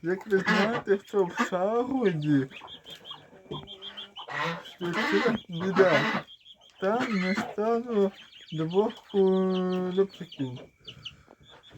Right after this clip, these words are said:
А я живу біля Шагода.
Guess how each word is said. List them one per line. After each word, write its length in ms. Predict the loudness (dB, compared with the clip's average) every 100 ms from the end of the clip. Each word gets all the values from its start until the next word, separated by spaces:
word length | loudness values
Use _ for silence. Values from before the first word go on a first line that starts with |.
| -20 -18 -20 -20 -20 _ -20 _ -20 -20 _ _
А 140 | -2 0
я 500 | 2 0 2 2 4
живу 520 | 6 4 0 -2 -2 -2
біля 600 | -6 -4 -2 0 0 -4 -8 -12
Шагода. 840 | -4 0 0 2 0 0 -2 -2